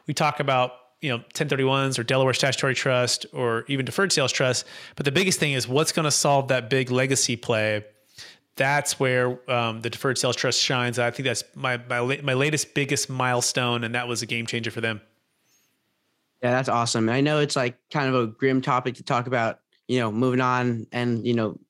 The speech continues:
Speaker 2: death and things related to that. But I mean, a lot of multi-generational wealth, you know, comes from people acknowledging that this is part of the li-, cycle of life, and that,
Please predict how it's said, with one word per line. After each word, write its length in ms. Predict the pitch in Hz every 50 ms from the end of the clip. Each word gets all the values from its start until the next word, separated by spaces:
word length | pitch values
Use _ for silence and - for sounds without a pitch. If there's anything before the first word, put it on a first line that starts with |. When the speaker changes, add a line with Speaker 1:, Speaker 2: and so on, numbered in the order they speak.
| - 113 -
Speaker 2:
death 340 | 127 123 123 127 120 - -
and 240 | 120 117 113 113 - - - - _ _ _ _
things 180 | - 135 127 131
related 260 | 135 131 127 117 131
to 20 |
that. 280 | 123 131 131 123 113 -
But 160 | 127 113 -
I 40 | 120
mean, 300 | 123 117 113 107 104 113 - _ _ -
a 60 | 120
lot 220 | 127 123 117 123 120
of 360 | 120 120 117 113 110 - - _ - - 117 -
multi-generational 880 | 135 131 127 120 117 127 113 131 123 120 120 120 117 117 - 123 117 113
wealth, 400 | 113 113 113 113 113 - - - - _ _ _ _
you 60 | - 113
know, 60 | 113
comes 220 | - 123 123 117
from 140 | - 123 113
people 240 | 127 127 120 120 113
acknowledging 480 | 113 120 120 113 113 120 120 - 120
that 100 | 113 98
this 160 | 95 113 - -
is 100 | 107 107
part 260 | - 127 113 110 110
of 260 | 110 110 104 101 - _ _ _ _ -
the 100 | 123 123
li-, 80 | 120 131 - -
cycle 300 | - - 123 117 123 123
of 60 | 117
life, 320 | 117 120 120 117 113 113
and 140 | 120 120 123
that, 200 | 120 117 - -